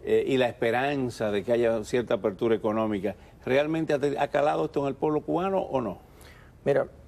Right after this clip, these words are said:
Speaker 2: <clears throat> una de las cosas más lamentables de todo este proceso es que porque en Cuba no hay una prensa libre y la prensa independiente, que cada vez gana más espacios, pero no puede llegar a todos los lugares, no se refleja, creo,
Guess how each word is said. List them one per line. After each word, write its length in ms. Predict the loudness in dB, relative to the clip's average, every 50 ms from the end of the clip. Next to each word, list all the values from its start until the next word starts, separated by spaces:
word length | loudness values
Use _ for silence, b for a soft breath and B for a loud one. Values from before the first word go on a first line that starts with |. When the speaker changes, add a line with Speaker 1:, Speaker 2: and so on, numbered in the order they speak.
| -2 2
Speaker 2:
<clears throat> 440 | 2 2 4 2 0 -2 -4 -6 -4
una 200 | -2 0 2 2
de 60 | 2
las 100 | 0 0
cosas 260 | -2 -2 -2 -2 0
más 140 | 0 2 2
lamentables 520 | 2 0 0 0 0 2 2 2 2 2
de 60 | 0
todo 200 | 0 2 2 2
este 120 | 2 0 -4
proceso 520 | -4 -4 -6 -4 -6 -6 -6 -6 -8 -8 B B B B B B B B B B B -2
es 120 | -2 0
que 80 | 0 0
porque 220 | 0 2 2 2
en 80 | 0 0
Cuba 260 | 0 2 2 2 2
no 180 | 2 2 2 2
hay 120 | 2 2
una 220 | 2 0 0 0
prensa 380 | 0 0 0 0 0 -2 -2 0
libre 300 | 0 2 2 2 2 2
y 80 | 2 0
la 120 | 0 0
prensa 340 | 0 0 -2 -2 -2 -4 -2
independiente, 580 | -2 -2 -2 -2 -4 -2 0 0 0 0 0
que 100 | -2 0
cada 220 | 0 0 0 2 2
vez 160 | 2 0 0
gana 240 | 0 0 0 0 -2
más 160 | -2 -4 -4
espacios, 340 | -4 -2 -2 -2 -2 -2 -4
pero 160 | -4 -4 -4
no 120 | -4 -4 0
puede 240 | 0 2 2 4 4
llegar 200 | 2 2 2 0
a 40 |
todos 180 | 0 0 0 0
los 120 | 0 0
lugares, 320 | 0 2 2 2 2 -2 -4 B B B B B B B B B -4
no 240 | -2 0 0 0 0
se 140 | -2 -2
refleja, 500 | 0 0 0 0 2 2 4 4 2 2
creo, 400 | 2 2 4 4 4 4 2 0